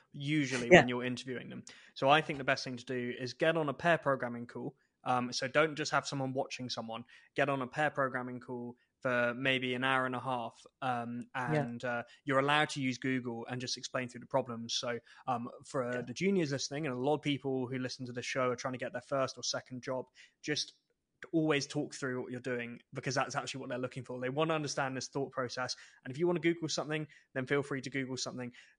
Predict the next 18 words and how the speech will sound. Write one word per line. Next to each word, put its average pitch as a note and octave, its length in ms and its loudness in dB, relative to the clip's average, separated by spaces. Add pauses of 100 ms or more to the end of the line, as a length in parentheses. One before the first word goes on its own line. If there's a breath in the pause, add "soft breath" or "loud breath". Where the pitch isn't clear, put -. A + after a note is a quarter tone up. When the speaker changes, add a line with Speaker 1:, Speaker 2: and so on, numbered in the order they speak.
(140)
Speaker 1:
Always E3+ 320 10
do E3 100 4
it E3 60 6
in D3 100 2
an D3+ 80 2
incognito D3 460 -2
window, D#3 280 4
because C#3 220 -4
sometimes C#3+ 440 4
your C#3 60 -2
previous C#3+ 360 0
searches C#3 340 2
could C#3+ 140 0
be C#3+ 80 0
embarrassing. C#3+ 580 4 (260 soft breath)
Uh, C3+ 260 6
so - 280 4 (300)
<laughs> G3+ 100 0